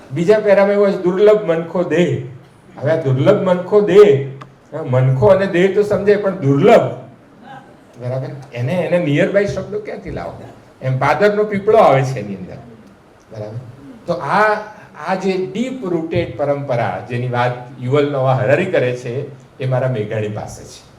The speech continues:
બરાબર? એ ડીપ રૂટેડ પરંપરા.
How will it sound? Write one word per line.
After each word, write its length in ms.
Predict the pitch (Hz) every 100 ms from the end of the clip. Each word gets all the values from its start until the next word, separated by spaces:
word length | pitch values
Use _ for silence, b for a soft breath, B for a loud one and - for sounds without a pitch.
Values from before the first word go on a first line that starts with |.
| - - - - - - 101
બરાબર? 180 | 104 -
એ 380 | - 113 117
ડીપ 100 | 175 175 -
રૂટેડ 260 | 143 143
પરંપરા. 460 | 123 131 - - -